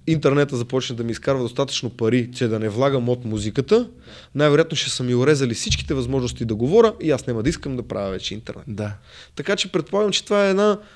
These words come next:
Speaker 2: Ти трябва да пазиш
Speaker 1: едно дъно,
Speaker 2: двете
Speaker 1: в което,
Speaker 2: лодки. Ти
Speaker 1: да.
Speaker 2: имаш сега две лодки в крайна
Speaker 1: Да, но
Speaker 2: сметка.
Speaker 1: мисля, че това е, а, яма, в която не знам защо запълвам.
Speaker 2: Не, не, не.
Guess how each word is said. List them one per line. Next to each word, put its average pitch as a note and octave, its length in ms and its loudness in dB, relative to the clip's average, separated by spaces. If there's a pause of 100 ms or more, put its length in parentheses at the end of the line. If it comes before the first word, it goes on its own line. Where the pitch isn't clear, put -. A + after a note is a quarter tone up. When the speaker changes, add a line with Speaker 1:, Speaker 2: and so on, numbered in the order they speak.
(120)
Speaker 2:
Ти D#3 60 -12
трябва C3 260 0
да B2 60 -4
пазиш E3 160 4
Speaker 1:
едно F3 260 4
дъно, G#3 100 8
Speaker 2:
двете D3+ 200 4
Speaker 1:
в B2 80 4
което, - 20 6
Speaker 2:
лодки. A#2+ 520 -2
Ти B2 60 -6
Speaker 1:
да. - 20 -2
Speaker 2:
имаш A#2 180 -2
сега A2+ 200 -8 (140)
две C3+ 140 -6
лодки B2 300 -6
в - 40 -20
крайна E3+ 200 -10
Speaker 1:
Да, G#3+ 60 -2
но B3+ 60 0
Speaker 2:
сметка. G#3+ 140 2
Speaker 1:
мисля, A3 200 0
че - 140 -8
това G#3 260 -2
е, F#3+ 420 6 (840)
а, E3 280 2 (500)
яма, D3+ 320 6
в - 80 -6
която C#3 420 2
не C3 220 2
знам D3+ 220 2
защо B2+ 260 0
запълвам. A2 460 0 (300)
Speaker 2:
Не, A#2 120 0
не, A2+ 100 -2
не. A#2 160 -8